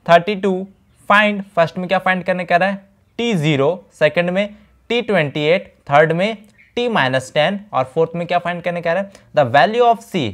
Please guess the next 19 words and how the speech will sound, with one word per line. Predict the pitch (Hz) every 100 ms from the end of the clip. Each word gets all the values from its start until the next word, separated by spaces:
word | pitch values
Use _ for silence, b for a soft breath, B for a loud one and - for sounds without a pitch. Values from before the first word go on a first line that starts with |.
| - _
c | 175 175
का | 175
वै-, | 156
हम | 139 143
लोग | 160
को | 190 202
c | 202 175
फाइंड | 156 156
करने | 147 139
कह | 139
रहा | 147
है, | 135
when | 165 214
टीसी | 208 175 147 135
is | 117
equal | 110 127 127
to | 226 b b b _ _ _ _ _ _ _ _ 202
टू | 208
हंड्रेड | 175 160 170 220